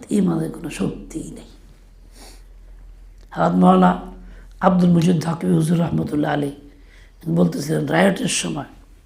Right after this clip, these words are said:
দোতলা একটা বিল্ডিং, মাঝখানে সিঁড়ি, ওই বিল্ডিংটাই একটা মার্কেট পুরাটাই। একজন দারোয়ান, পাঞ্জাবি পাকিস্তানি একজন দারোয়ান, রায়ট চলছে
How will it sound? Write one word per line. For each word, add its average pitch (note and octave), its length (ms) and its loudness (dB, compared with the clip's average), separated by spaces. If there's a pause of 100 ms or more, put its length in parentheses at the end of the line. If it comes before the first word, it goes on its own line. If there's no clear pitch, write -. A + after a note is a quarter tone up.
(600)
দোতলা G3+ 340 2
একটা - 240 -8
বিল্ডিং, C#3 480 -2 (840)
মাঝখানে - 460 -2
সিঁড়ি, - 580 -4 (600)
ওই F3+ 160 4
বিল্ডিংটাই G3 680 6
একটা - 280 -8
মার্কেট D3 680 -6 (680)
পুরাটাই। - 360 -8 (1080)
একজন F#3+ 560 4
দারোয়ান, D3+ 360 -6 (600)
পাঞ্জাবি E3 380 0
পাকিস্তানি C#3+ 600 -6 (100)
একজন - 360 -6
দারোয়ান, - 340 -8 (1900)
রায়ট G3 280 6
চলছে D#3 360 -6